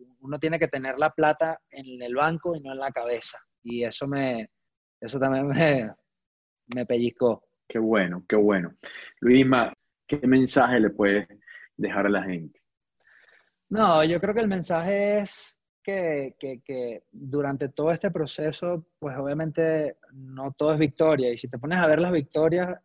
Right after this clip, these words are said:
Speaker 1: son muy pocas en, que, en, en contrapartida al, al, al esfuerzo de, de, de sobreponerte a los obstáculos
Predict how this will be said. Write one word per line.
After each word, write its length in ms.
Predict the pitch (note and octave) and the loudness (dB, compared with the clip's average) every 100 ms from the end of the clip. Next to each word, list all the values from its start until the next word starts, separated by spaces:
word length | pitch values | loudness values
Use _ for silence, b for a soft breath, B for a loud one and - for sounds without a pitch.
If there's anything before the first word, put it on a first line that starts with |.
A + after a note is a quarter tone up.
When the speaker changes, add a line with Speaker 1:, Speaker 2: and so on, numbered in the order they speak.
| _ | _
Speaker 1:
son 240 | - C#3+ C#3 | -16 -10 -4
muy 500 | D#3 F3+ F#3+ F#3+ D#3+ - _ _ | 0 4 4 2 -2 -12 _ _
pocas 680 | F3+ F#3+ F#3 G#3 G3+ - - | 2 2 4 0 0 -4 -10
en, 240 | D#3 D3 B2+ | -6 -6 -6
que, 280 | - D3+ b b - | -10 -14 b b -10
en, 260 | D3 D3 | -6 -6
en 160 | C#3+ C#3+ | -4 -2
contrapartida 920 | D3+ C#3+ C#3 C#3 C#3 C3 D#3 F3+ F#3 F#3+ B B - | -2 0 0 0 -2 2 2 4 2 -2 B B -12
al, 280 | C3+ C3+ B2 | -8 -6 -6
al, 240 | B2+ B2 | -8 -8
al 200 | B2 B2+ | -12 -12
esfuerzo 640 | B2 D3 D3+ D#3 F3 F3 E3+ | -8 -2 0 0 -2 -2 -2
de, 200 | D3 B2 | -2 -6
de, 200 | B2+ A#2+ | -8 -10
de 180 | B2 B2 | -10 -8
sobreponerte 800 | C3+ B2+ B2 B2+ B2 B2+ B2+ D3 | -6 -4 -4 -6 -6 -4 -2 0
a 80 | |
los 120 | D3+ C3+ | 0 -2
obstáculos 600 | A#2 E3 C#3 A#2+ A2+ | -4 -2 -2 -4 -12